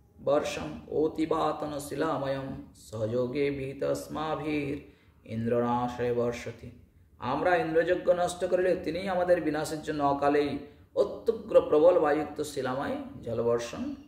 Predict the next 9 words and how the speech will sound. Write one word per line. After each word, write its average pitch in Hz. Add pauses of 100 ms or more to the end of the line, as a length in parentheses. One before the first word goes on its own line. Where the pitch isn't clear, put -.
(460)
করিতেছেন। - (140)
তো -
বুঝতে 135
গেছে, 120 (2000)
"তত্র -
প্রতিবিধং 180
সম্যক 180
আত্মযোগেন 180
সাধয়ে 160